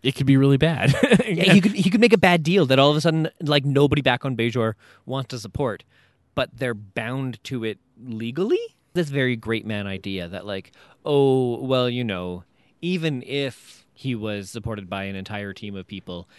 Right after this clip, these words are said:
Speaker 2: and even if there was a dedicated resources put toward this,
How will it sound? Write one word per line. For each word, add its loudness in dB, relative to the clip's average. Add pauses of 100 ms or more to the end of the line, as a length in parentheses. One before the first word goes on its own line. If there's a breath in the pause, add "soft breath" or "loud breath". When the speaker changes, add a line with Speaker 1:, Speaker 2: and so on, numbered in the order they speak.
(160 soft breath)
Speaker 2:
and -8
even -4
if -8
there -4
was -6 (320 soft breath)
a -16
dedicated -8
resources -14
put -10
toward -10
this, -12